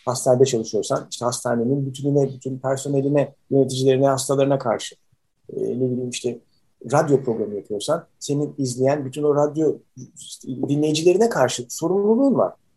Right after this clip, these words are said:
Yani her içinde bulunduğun, yapıyor olduğun, varlığını sürdürdüğün yere karşı senin de sorumlulukların var. Bunun en büyüğü tabii ki gezegene karşı sorumlu hissetmek kendini. Yani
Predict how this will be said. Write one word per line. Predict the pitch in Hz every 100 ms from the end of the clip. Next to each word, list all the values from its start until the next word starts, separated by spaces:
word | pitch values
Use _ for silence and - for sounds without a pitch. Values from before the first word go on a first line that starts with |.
| -
Yani | - 120 135
her | 214 220 - - _
içinde | 143 135 143 135
bulunduğun, | 131 123 131 131
yapıyor | 135 139 127
olduğun, | 127 123 123 - _ _
varlığını | 135 135 139 139
sürdürdüğün | - 131 131 131 139
yere | 139 143
karşı | 143 127 - 185
senin | 143 185 156
de | 127
sorumlulukların | 131 120 120 113 110 101 92
var. | - _ _ _ _ _ -
Bunun | 202 208
en | 220 185
büyüğü | 143
tabii | 135 131 127
ki | 185
gezegene | 139 131 123 120
karşı | 113 101 -
sorumlu | 104 98
hissetmek | 92 95 - 90 -
kendini. | 82 82 - _ _ _ -
Yani | 117 110